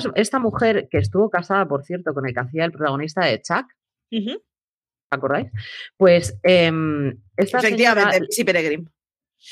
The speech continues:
Speaker 1: Sí, pues esta señora la, la vimos hace tiempo en Rookie Blue, también, también salió, salió en Reaper.
Speaker 2: Sí.
Speaker 1: Vale, es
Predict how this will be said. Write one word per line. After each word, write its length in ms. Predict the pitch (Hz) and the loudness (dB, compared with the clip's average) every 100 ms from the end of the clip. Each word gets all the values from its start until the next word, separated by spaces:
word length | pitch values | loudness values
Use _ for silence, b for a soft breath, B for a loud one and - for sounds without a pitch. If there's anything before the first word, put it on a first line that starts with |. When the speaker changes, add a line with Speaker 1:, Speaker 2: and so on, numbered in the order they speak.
| B B B | B B B
Speaker 1:
Sí, 260 | 175 - - | 0 0 2
pues 240 | 156 - - | 0 0 -4
esta 240 | 190 233 | -2 -2
señora 420 | - 214 208 208 | 0 0 2 2
la, 680 | - 156 147 139 135 127 113 - | 2 2 2 2 2 2 0 0
la 220 | 143 131 | -2 0
vimos 380 | 151 165 160 160 | -2 -4 -4 -6
hace 200 | 147 151 | -6 -4
tiempo 280 | 160 156 | -4 -2
en 80 | 143 | -2
Rookie 280 | 143 143 147 | -2 -2 -2
Blue, 360 | 151 220 311 _ _ | 2 0 0 _ _
también, 720 | - 139 156 147 143 135 123 - | -6 -2 -2 -2 -2 -4 -6 -6
también 300 | 147 147 131 | -4 -4 -4
salió, 360 | 151 175 226 | 0 2 2
salió 280 | 240 170 147 | 2 0 0
en 80 | 131 | 0
Reaper. 420 | 185 247 226 254 B B B | 0 2 2 -2 B B B
Speaker 2:
Sí. 140 | B 190 _ - | B -8 _ -6
Speaker 1:
Vale, 420 | 131 117 147 _ _ - | -2 -2 -4 _ _ -2
es 260 | 226 - | -2 -2